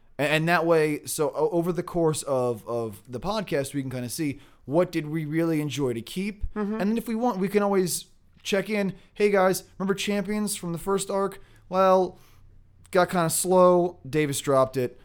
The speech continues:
Speaker 1: Mike never jumped on. You know.
Speaker 2: So they killed off Nova.
Speaker 1: We will not do main s-,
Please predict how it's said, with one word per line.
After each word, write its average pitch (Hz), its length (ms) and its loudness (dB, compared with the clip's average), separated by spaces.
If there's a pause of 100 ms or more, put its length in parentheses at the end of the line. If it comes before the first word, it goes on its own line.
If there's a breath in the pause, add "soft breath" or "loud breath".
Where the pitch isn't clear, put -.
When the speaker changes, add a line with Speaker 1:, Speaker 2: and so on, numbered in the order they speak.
Speaker 1:
Mike 151 220 2
never 139 180 -2
jumped 123 320 -6
on. 113 360 -6 (280)
You 117 140 -6
know. 107 60 -6
Speaker 2:
So 226 260 2
they 214 200 0
killed 262 460 0
off 240 300 2
Nova. 202 800 2 (720)
Speaker 1:
We 131 120 -2
will 156 140 0
not 165 260 2
do 185 180 2
main 139 260 0
s-, - 120 -6